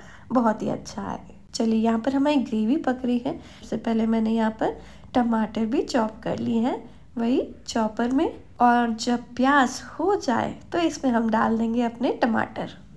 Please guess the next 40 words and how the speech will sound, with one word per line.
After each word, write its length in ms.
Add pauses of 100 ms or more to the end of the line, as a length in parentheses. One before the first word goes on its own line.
(460)
चलिए 380
टमाटर 460
को 160
भुनने 360
देते 280
हैं, 260
पकने 320
देते 280
हैं, 200
तब 220
तक 180
हम 120
एक 180
मसाला 420
ready 260
करते 320
हैं। 160 (420)
तो 260
एक 200
कटोरी 380
में 80
मैंने 320
थोड़ा 160
सा 160
दही 280
ले 200
लिया 220
है, 180
इसमें 340
मैं 160
डाल 220
रही 180
हूँ 140 (340)
हल्दी, 400 (300)
धनिया, 580 (380)
कसूरी 440
मेथी, 440 (500)
kitchen 320
king 220
masala, 500